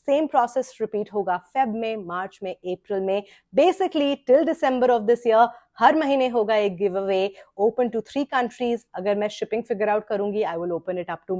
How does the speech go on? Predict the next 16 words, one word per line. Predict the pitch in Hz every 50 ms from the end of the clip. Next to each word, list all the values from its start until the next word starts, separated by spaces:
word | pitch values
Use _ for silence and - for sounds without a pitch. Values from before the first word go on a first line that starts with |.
| 180 185 196
more | 226 277 330 320 -
countries, | 277 233 220 214 - - 226 214 226 208 - _ - _ _ - 170
but | 180 175 165 190
basically | 196 226 - - 247 226 - 220 240 247 233 185 165
this | 175 - - 233
is | 233 240
going | 226 233
to | 240 226 214
be | 196 208
the | 190 165
giveaway। | 180 175 175 175 170 185 190 214 247 - - _ _
So | - 214 196
if | - - 254
you | 302 262 294
haven't | 311 302 339 349 339 - 254
subscribed | - - - _ - 240 214 208 214 208 -